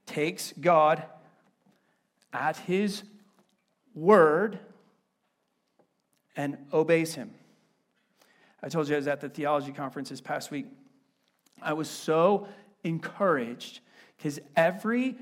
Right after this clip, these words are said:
speaker, after they got done with presenting their thesis, were allowed to answer questions. Over and over again, guys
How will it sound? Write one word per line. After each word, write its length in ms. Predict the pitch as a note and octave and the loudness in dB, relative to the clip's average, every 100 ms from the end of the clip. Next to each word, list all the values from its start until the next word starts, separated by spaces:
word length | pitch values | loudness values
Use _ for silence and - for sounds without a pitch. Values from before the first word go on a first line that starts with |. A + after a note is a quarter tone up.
| - | -14
speaker, 760 | - - A3+ A3 A3+ C3 C3+ | -12 -6 -4 -4 -4 -6 -2
after 320 | D3+ E3 - F#3+ | -2 -2 -2 -2
they 160 | G3+ | 0
got 240 | G#3 G#3 F#3+ | 0 0 0
done 260 | E3+ C#3 | -2 -4
with 400 | D3+ C#3+ C#3+ - | -4 -4 -6 -20
presenting 600 | - D3 D3 F3+ F#3+ G3 | -10 -4 -2 -4 -4 -4
their 160 | F#3+ F3+ | -4 -4
thesis, 540 | - F#3 E3+ C3+ - - - - - _ _ _ _ | -6 -10 -8 -10 -10 -18 -20 -20 -20 _ _ _ _
were 100 | D#3 | 4
allowed 320 | E3 D#3+ D#3+ E3+ | 4 6 4 2
to 120 | F#3 | -4
answer 260 | D#3 - | -6 -6
questions. 680 | - D#3+ C#3+ - A2 - - _ _ _ _ _ _ _ _ _ _ _ _ _ | -4 -4 -4 -10 -14 -14 -18 _ _ _ _ _ _ _ _ _ _ _ _ _
Over 260 | A3 G#3+ G#3 | 10 10 10
and 80 | G3+ | 6
over 200 | F#3+ F3 | 6 4
again, 220 | E3 C#3 | 2 2
guys 360 | D#3+ E3+ E3+ | 4 4 4